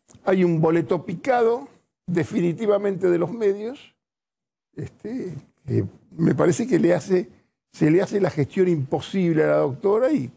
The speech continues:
con todos los nubarrones que tiene con la cuestión judicial, el principal problema de pronto, que es lo que yo veo,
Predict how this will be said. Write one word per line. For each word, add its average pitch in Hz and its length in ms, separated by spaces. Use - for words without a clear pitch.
con 135 280
todos 180 280
los 143 140
nubarrones 151 800
que 143 100
tiene 175 520
con 147 180
la 143 100
cuestión 143 380
judicial, 208 720
el 139 320
principal 175 960
problema 151 800
de 101 160
pronto, 123 500
que 120 160
es 113 80
lo 123 140
que 117 140
yo 120 180
veo, 107 460